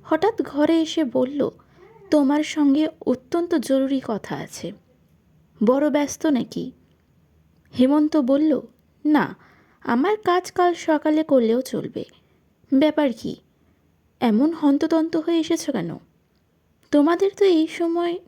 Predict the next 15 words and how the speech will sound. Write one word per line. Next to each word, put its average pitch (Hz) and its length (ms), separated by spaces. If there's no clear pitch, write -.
জোর 262 320
তাসের 269 520
আড্ডা 311 320
চলে। 185 320
কোনো 339 220
মন্দ 240 360
খবর 339 360
নাকি?" 202 360
নীতিশ 247 540
বলল, 285 360
"ভালো 302 320
কি 370 120
মন্দ 359 420
জানি 220 300
না, - 240